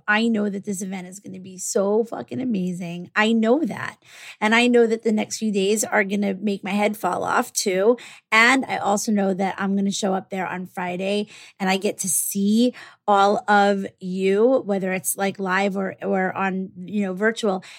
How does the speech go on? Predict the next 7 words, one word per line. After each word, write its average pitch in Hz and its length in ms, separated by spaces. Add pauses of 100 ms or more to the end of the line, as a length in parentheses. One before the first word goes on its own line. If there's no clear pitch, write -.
(160)
And 214 340 (240)
guess 208 260
what? 180 220 (360)
It's 233 240
gonna 214 280
be 202 340 (280)
immediate. 226 880